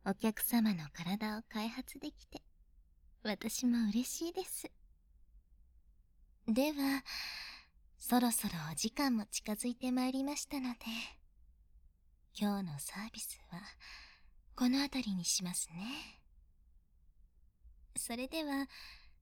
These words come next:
少しシャワールームをお借りします。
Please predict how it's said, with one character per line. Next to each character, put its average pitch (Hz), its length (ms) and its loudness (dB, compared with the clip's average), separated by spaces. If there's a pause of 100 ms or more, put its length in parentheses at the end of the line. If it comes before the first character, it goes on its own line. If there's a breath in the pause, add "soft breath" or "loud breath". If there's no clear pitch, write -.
(120)
少 - 300 0
し 208 180 0
シ - 140 2
ャ 165 40 -6
ワ 160 60 -4 (200)
ー - 40 -10
ル 320 240 -4
ー 247 100 2
ム 196 60 2
を - 20 -2
お 180 40 -4
借 208 200 -6
り 214 60 -4
し - 180 -4
ま 233 100 0
す。 - 240 -10